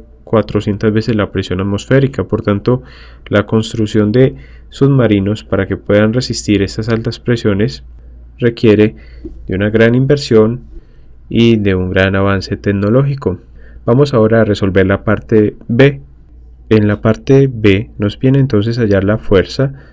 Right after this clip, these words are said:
sobre una de las ventanas circulares del submarino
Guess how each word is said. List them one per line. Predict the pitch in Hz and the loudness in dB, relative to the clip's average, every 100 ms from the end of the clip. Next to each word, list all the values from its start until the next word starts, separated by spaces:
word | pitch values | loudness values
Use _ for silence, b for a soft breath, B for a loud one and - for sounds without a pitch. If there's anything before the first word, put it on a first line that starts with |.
| B | B
sobre | - 101 95 | -2 0 2
una | 98 | 2
de | 117 | 2
las | 110 90 | 2 2
ventanas | 92 92 98 95 104 117 | -2 -2 -2 -2 -2 -2
circulares | 135 - 127 110 98 113 - b b - | -4 -2 0 2 2 -2 -6 b b -12
del | 98 95 90 | -2 0 0
submarino | 101 95 92 131 139 92 | -4 -2 0 2 0 -2